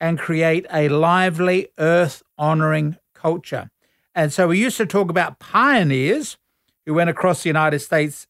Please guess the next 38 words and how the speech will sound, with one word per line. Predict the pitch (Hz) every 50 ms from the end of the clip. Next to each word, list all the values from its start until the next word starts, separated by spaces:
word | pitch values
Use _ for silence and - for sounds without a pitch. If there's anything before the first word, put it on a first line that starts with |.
| _
in | - 151 143 139
the, | 139 139 147 -
their | - 147 147 143 139
wagons | 135 147 156 165 170 165 196 220 233 208 151
on | 160 143 131
the | 139
Oregon | 147 151 156 151 151 147 147 143 139
Trail. | 131 - - 170 175 190 208 226 220 - _ - _ _ _ _ -
Now | 165 196 214 226
we | 233 226
talk | - 202 202 185
about | 185 226 247 240
the | 220 240
bioneers. | 185 - - 302 339 349 349 320 247 185 165 151 143 131 117 104 98 101 - - - _ _ _ _ _ _ _ _ _
So | _ - 196 180 156 165
bio, | 156 135 _ 185 196 214 214 190 156 131 131
B | 127 127 165 165
I | 160 156 156 151 156
O, | 165 160 143 127 120 120 113
neers, | 135 135 139 143 143 135 127 120 113 110 - _ _ _ _ _ _ _ _ _ _ _ _ _
who | 165 165 160
are | 160 156
committed | 151 - - 170 180 202 202 214 190 -
to | - 170
healing | 151 156 180 180 185 180 185 180
humanity's | 143 - 170 151 156 170 180 185 190 170 - 170 151 -
toxic | - - - 247 - - - 202 - -
relationship | 156 151 160 170 180 - - 165 - - - -
with | - 135
the | 131 135 143
earth | 147 151 160 156 - _ _ _ _ _ _ _ _ _ _ _ _
by | - 156
integrating | 170 196 214 175 202 175 185 175 170 165 120 135 160
the | 147 131
wisdom | 127 139 175 202 196 151 - 175 165
of | 160 147
Indigenous | 147 147 135 185 202 - - 208 180 147 -
cultures | - - 160 156 156 147 - 170 160 151 -